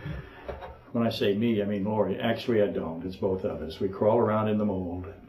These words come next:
tearing out sheetrock. And we got in a real bad one here recently, and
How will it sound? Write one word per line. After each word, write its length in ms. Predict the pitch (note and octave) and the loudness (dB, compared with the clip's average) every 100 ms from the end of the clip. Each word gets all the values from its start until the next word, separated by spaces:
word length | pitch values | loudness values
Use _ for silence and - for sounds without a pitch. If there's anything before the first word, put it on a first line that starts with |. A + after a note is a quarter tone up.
| - - | -18 -4
tearing 260 | A2 G#2 | -2 0
out 160 | G2+ G2 | 0 -2
sheetrock. 460 | - F2 F2 - - - _ _ - | -4 -4 -6 -8 -10 -18 _ _ -10
And 160 | F#2+ F#2+ | -6 -2
we 120 | G#2 | 0
got 260 | G2+ G2+ | 2 2
in 80 | F#2+ | 2
a 40 | F#2 | 0
real 300 | F#2 G#2 G2+ | 4 4 4
bad 320 | F#2+ F#2 F2+ | 0 0 0
one 120 | F2 | -2
here 200 | F2+ F2 | -2 -2
recently, 420 | F2 F2+ - F2+ | 0 -2 -2 -2
and 440 | F2 F2 E2 F2 | -2 -2 -2 -4